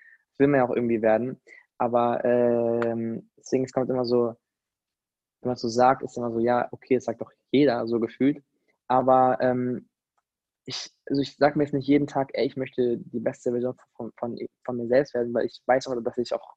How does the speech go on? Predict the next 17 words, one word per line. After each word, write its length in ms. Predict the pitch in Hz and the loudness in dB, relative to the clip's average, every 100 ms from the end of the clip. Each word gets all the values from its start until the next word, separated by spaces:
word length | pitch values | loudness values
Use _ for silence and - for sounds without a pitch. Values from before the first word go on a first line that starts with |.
| _ _ - | _ _ -4
viele 180 | 123 120 | -2 0
Fehler 300 | 127 135 113 | 2 2 2
mache 420 | 110 117 117 - | 0 0 0 0
oder 180 | 113 117 | 0 0
viele 220 | 123 117 | 0 -2
Fehler 200 | - 120 | -2 -4
machen 280 | 120 - 113 | -4 -8 0
werde 260 | 117 135 - | 2 4 2
auch 80 | |
noch. 260 | 117 123 - - - _ | -2 -4 -6 -18 -20 _
Das 160 | 117 - | -12 -6
kann 160 | - | 0
man 280 | 131 123 107 - | 0 0 -4 -4
gar 140 | 123 | -4
nicht 140 | 127 - | -4 -4
verhindern. 600 | 117 156 165 110 110 - _ _ _ _ _ | -2 2 2 2 -2 -10 _ _ _ _ _
So. 400 | 120 123 139 143 | 2 4 4 0